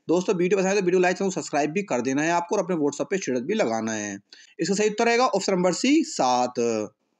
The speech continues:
नेक्स्ट, भारत का सबसे बड़ा राष्ट्रीय पुरस्कार कौन सा है? एसएससी एमटीएस दो हज़ार सत्रह में पूछा गया था, भारत का सबसे बड़ा राष्ट्रीय पुरस्कार कौन सा है?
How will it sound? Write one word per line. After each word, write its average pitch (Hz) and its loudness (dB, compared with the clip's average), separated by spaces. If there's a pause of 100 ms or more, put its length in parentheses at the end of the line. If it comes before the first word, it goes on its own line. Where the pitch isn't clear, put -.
(560)
नेक्स्ट, 190 0 (480)
भारत 147 2
का 233 2
सबसे 202 0
बड़ा 226 4
राष्ट्रीय 185 2
पुरस्कार 190 0
कौन 147 0
सा 143 0
है? 156 2
एसएससी 196 0
एमटीएस 190 0
दो 165 2
हज़ार 156 2
सत्रह 156 -2
में 151 0
पूछा 127 -2
गया 160 2
था, 226 0 (380)
भारत 156 0
का 220 0
सबसे 196 -2
बड़ा 202 4
राष्ट्रीय 170 2
पुरस्कार 160 0
कौन 127 0
सा 160 -2
है? 233 2